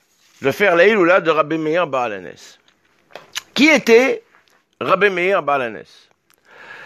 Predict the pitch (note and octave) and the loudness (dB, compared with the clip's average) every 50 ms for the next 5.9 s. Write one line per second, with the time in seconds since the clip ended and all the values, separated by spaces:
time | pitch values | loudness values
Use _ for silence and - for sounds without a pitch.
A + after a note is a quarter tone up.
0 | - - - - - - - - - _ _ _ - - D3 C3+ - G#3 C4+ C#4+ | -20 -20 -20 -20 -20 -20 -20 -20 -20 _ _ _ -6 -4 -2 0 2 2 2 2
1 | C4+ B3 A3+ G3 C4 C#4+ C#4+ C4 A3 F3+ - G#3+ G3 F#3+ A3 G#3+ B3 B3+ A#3+ A#3 | 2 0 -2 -2 -4 -4 -4 -6 -6 -8 -6 -4 -2 -2 -2 -2 -2 -2 0 2
2 | A#3 A#3 A#3 A3 F3+ G3 G3 G3 F#3+ F#3 G3+ A3+ A3+ G#3 D#3 F#3+ E3+ - G#3 G#3+ | 4 4 4 2 2 2 2 2 2 2 2 2 2 0 0 -2 -2 0 2 4
3 | G#3+ G#3+ G3+ F#3+ - - - C#3 D#3+ D#3+ C#3+ G#3+ A3 G#3 F#3+ G#3 A3 G#3+ G#3 F#3+ | 4 4 2 0 -2 -6 -6 -4 -4 -4 -2 -2 -2 0 2 4 4 4 4 2
4 | D3 - - _ _ _ _ _ _ - E3 E3 - - A#3+ C4+ B3+ A#3 F#3+ D#3 | 0 -4 -8 _ _ _ _ _ _ -4 -2 0 2 4 4 4 4 2 0 -2
5 | E3 D3+ - G#3 F#3 C#3+ G#3 G3+ F#3+ F#3+ F3 F3+ E3+ C#3 C#3+ D#3+ D3+ - | -6 -6 -4 -4 -4 -4 -6 -6 -6 -4 -2 -2 -2 -4 -6 -10 -10 -10